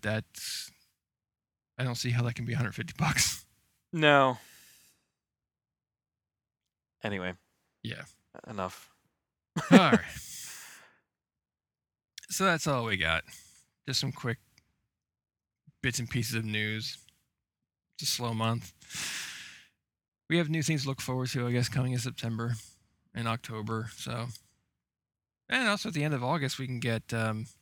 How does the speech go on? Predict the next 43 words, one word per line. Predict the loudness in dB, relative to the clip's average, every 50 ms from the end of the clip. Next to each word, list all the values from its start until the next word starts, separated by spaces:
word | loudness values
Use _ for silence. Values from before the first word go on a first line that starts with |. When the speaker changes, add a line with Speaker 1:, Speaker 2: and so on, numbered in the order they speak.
| _ _ _ _ _ _ _ _ _ _ _ _ _ _ -18
Speaker 1:
you | -14
can | -12 -12 -10
pick | -8 -8 -6 -4
up, | -4 -4 -4 -4 -6
uh, | -4 -2 0 0 0 -2 -4 -8 _ _ _ _ _ _ _ _ -8
the | -6
Dishonored | -6 -6 -4 -4 -2 -2 -2 -4 -4 -6
collection. | -8 -6 -6 -4 -4 -4 -6 -6 -8 -10 -14 _ _ _ _ _ _ _ _ _ _ _ _ _ _ _ _ _ _ _ _ _ _ _
You | -12 -10
know, | -10 -10
if | -12 -14 _ _ -16 -14
you | -12
wanna | -12 -12 -12
do | -10 -10 -8 -8
that. | -8 -8 -8 -10 -10 -6
Speaker 2:
Oh, | -4 -2 0 0
yeah. | 2 2 2 2 0 -4 _ _ _ _ _ _ _ -14 -10
Yep. | -8 -8 -8 -10 -14 -16 -14 -14 -14 -16 -18 -20 -20 -20 _ _ _ _ _ _ _ _ _ _
Speaker 1:
I | -6 -4
might | -2 -2 0 0
have | -2 -2
to | -4 -8
do | -12 -10 -8
that. | -8 -6 -6 -8 -10 -12 -18 -20 -20 -20 -20 -20 -20 _ _ _ _ _ _ _ 0
But | 0 0 0 -2 _ _ _ _ _ _ _ _ _ _ _ _ _ _ -20 -20 -20 _ _ _ _ _ _ _ _ -14 -14 -14 _ _ _ _ _ _ -4
let | -2 0
us | 0 0
know | 0 -2
what | -4 -4
you | -2
thought. | 0 2 2 2 0 -2 -2
Head | -2 0
over | 0 0 -2
to | -2
our | -2
Facebook | -2 -2 -2 -2 -2 -4 -2
page, | -2 -2 0 -2 -4 -6 -10 -8
facebook | -6 -4 -4 -4 -4 -2
dot | 0 0 0 2
com | 0 0 0 0 0 -2
slash | -4 -6 -4 -4 -4 -4 -6
humble | -6 -6 -6 -6 -6
bazooka. | -4 -2 -2 -2 -2 -2 -2 -4 -4